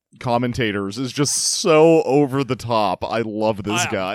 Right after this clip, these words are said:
Speaker 2: I absolutely love these two commentators. They make the episode for me.
Speaker 1: <laughs>
Speaker 2: As well as these laser lights.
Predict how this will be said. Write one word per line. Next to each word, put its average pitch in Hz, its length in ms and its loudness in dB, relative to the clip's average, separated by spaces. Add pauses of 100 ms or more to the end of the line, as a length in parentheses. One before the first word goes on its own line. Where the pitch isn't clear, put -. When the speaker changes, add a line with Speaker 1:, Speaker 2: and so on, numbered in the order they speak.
(140)
Speaker 2:
I - 80 -2
absolutely 196 580 4
love 147 380 2
these 127 200 -2
two 143 140 -2
commentators. 120 640 -4
They 147 120 4
make 139 340 2
the 113 100 -6
episode 107 480 -10
for 196 240 -4
me. - 220 -12 (260)
Speaker 1:
<laughs> - 300 -20
Speaker 2:
As 170 120 -2
well 180 100 4
as 135 60 -2
these 139 140 -8
laser 131 340 -2
lights. 98 500 -12